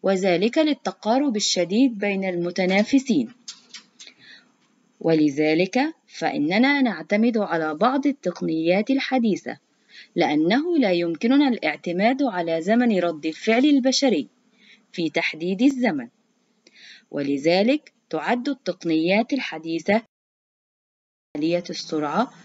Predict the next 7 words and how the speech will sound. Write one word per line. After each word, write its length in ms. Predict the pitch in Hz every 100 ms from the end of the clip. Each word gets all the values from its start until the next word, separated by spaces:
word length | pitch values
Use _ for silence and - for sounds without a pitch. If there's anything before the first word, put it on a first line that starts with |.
| -
هي 200 | - 160
الأفضل 580 | 143 - 233 240 269 233
لتحديد 680 | 165 160 - - 151 175 240 - - _ - _ _
الفائز 580 | 165 156 - 180 214 226
في 140 | 240 226
السباق. 680 | - 254 196 165 - - _ _ _ _ - _ - - _ _
والآن 580 | 214 254 - 226 156 131